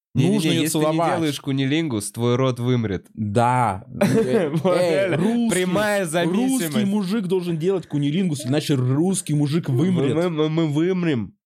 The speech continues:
Speaker 1: если не поймем.
Speaker 2: Вы посмотрите, то есть уже, смотрите, даже сейчас, я как считаю, что, э, они имеют право, женщины, на то, чтобы управлять всем. Адекватно. Я смотрю, и я себя чувствую беспомощным,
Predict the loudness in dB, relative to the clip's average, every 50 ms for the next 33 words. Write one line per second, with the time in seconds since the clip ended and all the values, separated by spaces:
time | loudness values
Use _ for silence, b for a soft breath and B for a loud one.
0 | _ -6 -6 -4 -2 -2 -2 0 0 0 0 0 0 2 2 2 2 0 0 -2
1 | -6 -10 _ -6 -2 0 0 2 2 2 2 2 0 0 -2 0 0 0 0 0
2 | 0 0 2 0 0 0 -2 b b b _ _ _ -4 -4 -4 -2 -2 0 2
3 | 2 2 2 0 -2 -2 0 0 0 0 0 -4 -8 -18 _ _ _ _ _ 0
4 | 2 2 2 2 0 -2 -4 -6 -8 -8 -8 -4 0 0 0 2 2 2 2 2
5 | 2 2 0 0 -2 -4 -6 -6 -2 0 2 2 4 4 2 2 2 2 2 0
6 | 0 0 0 2 2 2 2 2 2 2 0 0 0 -2 -2 -2 -2 0 0 -2
7 | 0 -2 -2 0 0 0 0 0 0 -2 -2 -2 0 0 0 2 2 0 -2 -2
8 | -4 -2 -2 0 0 -2 -4 -6 -4 -2 0 0 2 0 2 2 0 0 2 0
9 | 0 0 0 0 0 0 0 0 0 0 0 -2 -4 B B B B B -2 0
10 | 0 0 0 -2 -4 -2 0 0 0 0 0 0 0 0 0 0 0 0 -2 -2
11 | -2 -2 0 0 2 0 0 -2 -2 -4 -2 -2 -2 -2 -4 -6